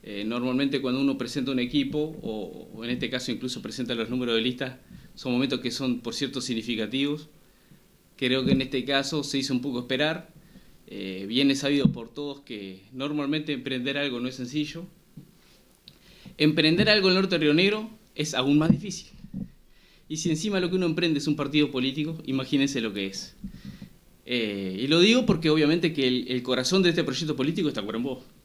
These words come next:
Eso es indiscutible, es una realidad, y así anhelamos y deseamos que siga siendo en el futuro.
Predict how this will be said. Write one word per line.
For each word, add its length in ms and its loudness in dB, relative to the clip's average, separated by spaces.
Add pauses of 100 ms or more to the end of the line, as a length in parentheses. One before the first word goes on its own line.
(380)
Eso 200 -4
es 100 -2
indiscutible, 760 0 (760)
es 180 2
una 140 6
realidad, 540 0 (500)
y 80 -4
así 360 -4 (280)
anhelamos 720 2
y 80 -2
deseamos 500 2 (180)
que 120 0
siga 600 0
siendo 640 -2
en 80 -4
el 100 -2
futuro. 400 -6